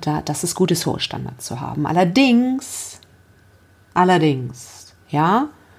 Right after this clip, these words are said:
solltest du dich da nicht dran aufhängen. Wenn du zu verbissen wirst, wenn du es zu sehr willst, wenn du anfängst zu drücken und zu quetschen, wenn du v-, vielleicht womöglich sogar sagst, „Ist mir egal,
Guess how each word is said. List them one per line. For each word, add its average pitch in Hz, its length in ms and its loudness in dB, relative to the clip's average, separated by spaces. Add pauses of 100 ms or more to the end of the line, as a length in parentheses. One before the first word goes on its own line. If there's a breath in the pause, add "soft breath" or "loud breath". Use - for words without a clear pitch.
(420 soft breath)
solltest 147 540 4
du 135 40 2
dich - 180 -2
da 139 100 0
nicht 131 220 -4
dran 127 200 -4
aufhängen. - 1500 -6 (1040 loud breath)
Wenn 156 100 4
du 151 100 2
zu - 260 2
verbissen 151 760 0
wirst, - 360 -10
wenn 147 120 4
du 151 80 4
es - 220 -6
zu 175 240 4
sehr 151 360 4
willst, - 680 -2
wenn 160 140 6
du 165 120 6
anfängst 156 600 0
zu 160 100 2
drücken 147 460 -2
und 143 200 -2
zu - 160 -6
quetschen, - 760 -4 (400 loud breath)
wenn 170 160 6
du 180 100 6
v-, 175 320 2
vielleicht 160 520 2
womöglich 156 440 0
sogar 151 300 -2
sagst, 143 320 -2
„Ist - 180 -4
mir 143 180 0
egal, 147 640 0